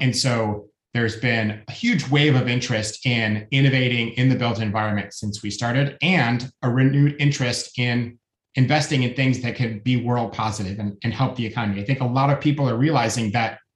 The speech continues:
no business is going to be successful if people are suffering <laughs> and if we don't have stable economies because of the effects of climate change.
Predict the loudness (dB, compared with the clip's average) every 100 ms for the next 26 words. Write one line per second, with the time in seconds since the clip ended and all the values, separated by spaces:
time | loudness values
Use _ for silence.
0 | _ _ -2 2 4 4 4 2 2 -2
1 | 0 0 0 -2 -2 -4 -4 -4 -4 -2
2 | -4 -4 -10 _ _ -2 0 -2 -8 _
3 | _ _ _ _ 0 2 4 2 4 2
4 | 2 0 -2 0 0 2 2 0 2 0
5 | 0 -2 -2 0 0 0 0 0 -2 -4
6 | -6 -4 0 2 2 -2 -2 -6 -8 -10
7 | -8 -8 -8 -10 -14 -14 -18